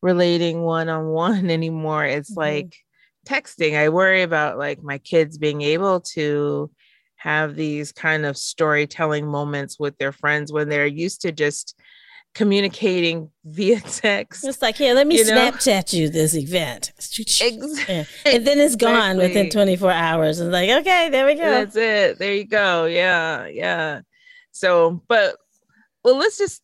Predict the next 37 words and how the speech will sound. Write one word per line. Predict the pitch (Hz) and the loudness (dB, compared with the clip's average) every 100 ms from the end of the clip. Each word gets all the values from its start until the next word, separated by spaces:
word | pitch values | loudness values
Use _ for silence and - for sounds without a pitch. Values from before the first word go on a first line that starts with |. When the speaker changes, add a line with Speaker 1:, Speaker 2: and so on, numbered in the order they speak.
| - | -6
Speaker 1:
let's | 381 - | -6 -6
just | 359 - _ | -14 -14 _
get | 214 233 | -2 -2
to | - 226 | 0 0
the | 175 | 0
brass | 165 170 185 | 0 0 -2
tacks | - 151 165 180 | -2 -2 -2 -4
of | 147 | -2
it. | 143 | -2
I | 147 | -2
mean, | 156 160 | -4 -4
like, | 156 156 - | -4 -6 -6
let's | 185 339 - | -6 -6 -8
si-, | - - 165 | -8 -8 -4
let's | - 330 - | -4 -4 -4
share | 208 196 | -2 -2
some | 220 170 | -4 -8
stories. | - - 143 147 - 120 - - _ _ _ _ _ - | -10 -4 -2 -2 -4 -8 -12 -20 _ _ _ _ _ -6
Speaker 2:
Oh, | 208 | -4
now | 175 170 | 0 0
you | 180 175 | -2 -2
wanna | 151 147 | -4 -4
get | 147 139 | -8 -8
deep. | 160 175 - _ _ _ _ - | -10 -12 -14 _ _ _ _ -12
Speaker 1:
Let's | 254 - | -12 -8
go. | - 285 233 131 | -4 0 0 0
Speaker 2:
And, | 127 | -4
and | 143 | -12
share | - 170 156 | -12 -12 -10
stories. | - - 156 160 156 147 139 143 - - - _ _ - - _ | -10 -8 -4 -2 -2 -4 -10 -14 -16 -18 -20 _ _ -20 -20 _
Okay. | 156 - 156 147 196 | -20 -12 -12 -8 -4
Speaker 1:
Yeah. | 214 - | -2 -2
Speaker 2:
Okay. | - 277 285 | -2 -2 0
I | 311 | 0
could | 453 | 0
do | - 480 | 4 4
that. | - 165 - | 4 -4 -6